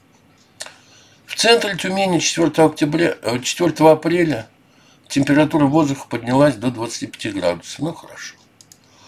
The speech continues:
Армения договорилась с Россией о приобретении миллиона доз вакцины «Спутник В».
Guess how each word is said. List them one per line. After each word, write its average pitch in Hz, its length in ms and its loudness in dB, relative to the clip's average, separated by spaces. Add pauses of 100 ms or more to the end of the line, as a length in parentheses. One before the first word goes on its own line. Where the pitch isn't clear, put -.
(360)
Армения 185 500 2
договорилась 160 580 4
с - 240 -4
Россией 147 520 0
о - 120 6
приобретении 135 680 2
миллиона 131 440 4
доз 135 300 -2
вакцины 120 460 0
«Спутник - 580 -12
В». 87 220 -10